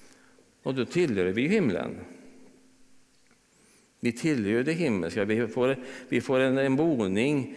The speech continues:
i Faderns hus. Jesus förbe-, för-, förberedde rum i Faderns hus.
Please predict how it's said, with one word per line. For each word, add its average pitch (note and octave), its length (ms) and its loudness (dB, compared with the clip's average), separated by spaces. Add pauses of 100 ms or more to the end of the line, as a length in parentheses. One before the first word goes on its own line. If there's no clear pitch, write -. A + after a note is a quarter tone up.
i C#3+ 100 0
Faderns A#2+ 560 0
hus. B2+ 480 -4 (640)
Jesus C#3+ 440 0
förbe-, D3+ 460 2
för-, C3 220 0
förberedde B2 520 2
rum C3+ 480 2 (160)
i A2 100 -2
Faderns A#2 480 -2
hus. C3+ 440 -6